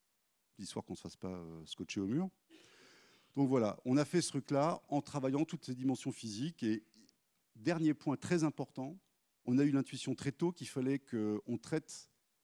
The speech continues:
l'angoisse sous-jacente qui est derrière les, tous les gens qui sont concernés dans les secteurs à risque,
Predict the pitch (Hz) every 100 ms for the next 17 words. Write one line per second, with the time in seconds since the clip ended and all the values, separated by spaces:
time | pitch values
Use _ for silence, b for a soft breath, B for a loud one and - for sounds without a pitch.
0 | _ _ - 104 127 123 139 - 120 107
1 | 113 - 131 - 101 98 98 95 104 98
2 | 90 82 80 - 67 _ _ _ _ _
3 | - 135 117 120 117 87 - 95 107 -
4 | 95 117 127 98 87 - - 98 117 151
5 | - -